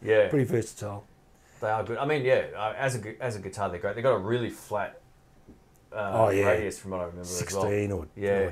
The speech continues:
Speaker 1: it's crazy.
Speaker 2: you know, twenty inches or something crazy. I just saw a, a question
Speaker 1: Yeah.
Speaker 2: about the P R S S E Silver Sky.
Speaker 1: Was it up a bit,
Speaker 2: Up,
Speaker 1: or?
Speaker 2: yeah,
Speaker 1: Oh,
Speaker 2: it was
Speaker 1: okay.
Speaker 2: up. Um, so here we are. Uh, oh five Kievan.
Speaker 1: Oh, this is a good one for you.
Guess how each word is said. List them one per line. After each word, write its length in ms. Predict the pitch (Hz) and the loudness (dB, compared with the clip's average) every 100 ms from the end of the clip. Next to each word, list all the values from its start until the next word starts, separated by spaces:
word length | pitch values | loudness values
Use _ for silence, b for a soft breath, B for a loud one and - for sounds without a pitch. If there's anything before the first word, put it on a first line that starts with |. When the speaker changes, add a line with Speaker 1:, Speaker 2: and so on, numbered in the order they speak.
| - | -4
Speaker 1:
it's 100 | - | -10
crazy. 320 | - 104 107 | -2 -2 -2
Speaker 2:
you 40 | 92 | -4
know, 240 | 92 92 92 | -4 -8 -10
twenty 320 | - 104 92 | -8 -6 -6
inches 180 | 87 92 | -8 -10
or 40 | |
something 260 | 82 90 90 | -14 -12 -14
crazy. 380 | - 95 90 95 B B B B | -10 -10 -10 -14 B B B B
I 60 | 143 | -6
just 180 | 226 | -4
saw 300 | - 277 175 143 | 2 6 6 4
a, 380 | 135 127 113 113 - | 2 4 4 2 -4
a 60 | |
question 420 | 107 - 117 - 113 | -4 0 0 2 2
Speaker 1:
Yeah. 60 | |
Speaker 2:
about 280 | - 113 104 | 6 6 6
the 240 | 110 101 95 - | 4 2 2 -4
P 180 | - 113 | 2 4
R 160 | 104 | 6
S 280 | 104 - - _ | 4 2 -8 _
S 340 | 120 104 - - | -2 -2 -4 -4
E 520 | 110 104 101 95 95 _ b b b b b b - | -2 -2 -2 -4 -6 _ b b b b b b -6
Silver 320 | - 127 131 | 4 6 6
Sky. 320 | - 113 - | 2 -2 -2
Speaker 1:
Was 140 | 120 | -6
it 80 | 110 | -6
up 300 | 95 117 - - | -6 -6 -8 -12
a 60 | 120 | -8
bit, 140 | 110 | 2
Speaker 2:
Up, 180 | 123 98 | 4 4
Speaker 1:
or? 60 | - | 2
Speaker 2:
yeah, 200 | 113 104 | 2 4
Speaker 1:
Oh, 80 | 92 - | 2 0
Speaker 2:
it 40 | 101 | -2
was 100 | 87 | -2
Speaker 1:
okay. 80 | |
Speaker 2:
up. 160 | 101 98 - | -4 -6 -10
Um, 540 | 107 104 101 101 101 | -4 -4 -4 -6 -8
so 240 | 98 - - | -10 -14 -2
here 120 | 123 127 | 4 6
we 80 | |
are. 160 | 98 95 - b b b b | 6 0 -10 b b b b
Uh, 240 | 110 107 107 - | 0 0 0 0
oh 120 | 135 | 0
five 320 | 135 127 117 | 4 4 4
Kievan. 440 | - - 147 113 101 | 0 -6 -4 -2 -2
Speaker 1:
Oh, 160 | 92 85 | -4 -4
this 120 | 92 | -6
is 40 | |
a 40 | 110 | -4
good 100 | 87 | -4
one 100 | 78 | -4
for 80 | |
you. 180 | 87 113 | -6 -6